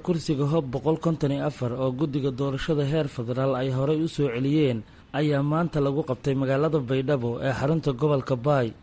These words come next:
Waxaa tartanka kursigaasi isku soo taagay ilaa laba musharax oo kala ahaa Sareedo Maxamed Cabdallah iyo Naseexa Maxamed Yuusuf.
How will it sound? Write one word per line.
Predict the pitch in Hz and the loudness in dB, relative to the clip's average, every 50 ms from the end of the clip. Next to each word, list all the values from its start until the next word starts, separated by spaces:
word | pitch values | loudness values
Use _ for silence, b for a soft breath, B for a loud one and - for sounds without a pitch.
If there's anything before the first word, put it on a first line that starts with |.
| - - - - - - | -20 -20 -20 -14 -6 -4
Waxaa | 123 101 98 113 127 | -2 0 2 2 2
tartanka | - - 156 - - 156 143 - 143 131 | 2 0 -2 0 2 0 0 0 -2 -2
kursigaasi | - 165 143 - - 139 139 139 135 131 - 147 143 | -2 -4 -2 -2 0 2 2 2 2 2 0 0 -2
isku | 135 - - 165 | -2 -4 -6 -6
soo | - - 156 143 | 0 2 2 2
taagay | - - 135 127 123 110 123 120 110 104 B B B B B - - | 2 2 0 0 2 0 0 -2 -4 -6 B B B B B -6 -2
ilaa | 151 156 160 170 180 | 0 2 4 4 4
laba | 175 165 160 165 175 170 | 6 6 4 4 4 4
musharax | 151 131 - - 120 110 117 135 131 113 - - | 2 0 0 -2 -4 -2 0 -2 -2 -2 -4 -4
oo | - 143 139 131 | -2 -2 0 0
kala | - 147 139 139 143 | 2 2 2 2 2
ahaa | 139 135 135 131 | 2 2 2 2
Sareedo | - - 135 139 135 135 143 160 | 2 2 2 2 2 2 2 2
Maxamed | 160 143 127 131 156 156 147 127 | 0 0 0 0 2 2 2 0
Cabdallah | 120 117 120 127 131 156 156 147 131 117 110 101 B B B B B B - | 0 -2 -2 0 2 4 4 6 6 4 4 0 B B B B B B -2
iyo | 156 156 147 147 147 139 143 143 | 0 2 4 6 6 6 4 4
Naseexa | 143 135 131 - - 151 143 131 123 147 160 | 2 2 2 2 2 2 2 2 2 0 2
Maxamed | 160 147 127 127 151 156 151 139 127 | 2 2 0 0 0 2 2 2 2
Yuusuf. | 135 143 160 156 - 151 143 123 | 2 2 2 2 2 2 2 0